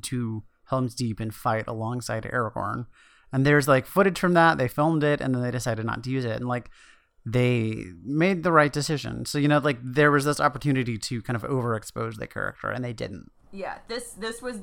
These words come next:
Speaker 2: really the best way to, to kind of add a little bit more meat to Arwen's character. Um,
Speaker 1: The, the problem with that, though, is it does take away one of my favorite moments from Fellowship of the Ring, which is Frodo standing up to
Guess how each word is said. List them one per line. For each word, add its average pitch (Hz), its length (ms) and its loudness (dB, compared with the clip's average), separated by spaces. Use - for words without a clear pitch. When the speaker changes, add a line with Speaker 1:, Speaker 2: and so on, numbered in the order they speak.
Speaker 2:
really 196 240 -8
the 190 120 -12
best 165 380 -10
way 160 220 -12
to, 151 240 -14
to 165 120 -12
kind 160 240 -12
of 156 120 -14
add 160 200 -4
a 165 60 -8
little 165 180 -14
bit 165 160 -12
more 160 120 -12
meat 160 240 -18
to - 80 -14
Arwen's 160 340 -10
character. 165 500 -14
Um, 175 380 -10
Speaker 1:
The, 156 200 2
the 180 100 0
problem 294 300 6
with 285 120 2
that, 202 180 8
though, 170 120 6
is 147 120 2
it 139 80 -6
does 208 160 -2
take 262 220 -4
away 196 120 2
one 180 160 0
of 156 40 0
my 147 80 0
favorite 131 420 -2
moments 120 460 -2
from 110 200 -2
Fellowship 107 440 -4
of 104 60 -6
the 110 100 -4
Ring, 110 260 -6
which 120 160 -6
is 117 220 -4
Frodo 156 540 6
standing 120 380 0
up 107 200 -2
to 110 360 -4